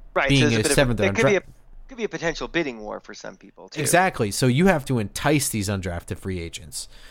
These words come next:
Speaker 2: So, I mean, I'm sure there's guys smarter than me that can tell you who is more likely to be that.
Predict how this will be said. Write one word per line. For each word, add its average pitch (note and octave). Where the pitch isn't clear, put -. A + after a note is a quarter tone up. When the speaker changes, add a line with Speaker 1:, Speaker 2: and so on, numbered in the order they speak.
Speaker 2:
So, C3+
I C3+
mean, B2
I'm D3
sure E3
there's C#3
guys A#2+
smarter A#2
than G2
me A2+
that G2
can G#2+
tell A2
you F#2+
who A#2+
is A2
more G#2
likely G#2
to F2+
be A2
that. F#2+